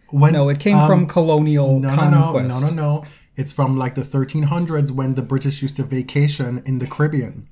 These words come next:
Speaker 2: Yes.
Speaker 1: And they would bring back pineapples.
Speaker 2: Quite the
Speaker 1: And that's how
Speaker 2: vacation.
Speaker 1: they learned.
Speaker 2: Mm.
Speaker 1: And then they also vacationed, and that's how they were exposed to sugar. And they were like, "Oh my God, this would go so good with our English breakfast tea."
Speaker 2: Mm-hmm. Anyway,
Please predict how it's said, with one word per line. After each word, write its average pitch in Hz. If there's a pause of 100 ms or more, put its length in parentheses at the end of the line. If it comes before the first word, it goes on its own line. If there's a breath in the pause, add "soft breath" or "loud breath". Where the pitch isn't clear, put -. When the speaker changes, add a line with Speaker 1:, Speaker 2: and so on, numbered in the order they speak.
(440 loud breath)
Speaker 2:
Yes. 151
Speaker 1:
And 147
they 143
would 143
bring 139
back 135
pineapples. 156
Speaker 2:
Quite -
the 147
Speaker 1:
And 147
that's 147
how 143
Speaker 2:
vacation. 135
Speaker 1:
they 139
learned. 147 (220 soft breath)
Speaker 2:
Mm. 139
Speaker 1:
And 147
then 147
they 143
also 139
vacationed, 143
and 127
that's 127
how 131
they 123
were 123
exposed 127
to 120
sugar. 160
And 131
they 135
were 131
like, 127
"Oh 139
my 156
God, 147
this 135
would 143
go 147
so 143
good 143 (260 soft breath)
with 143
our 139
English 139
breakfast 143
tea." - (220)
Speaker 2:
Mm-hmm. 127 (280)
Anyway, 160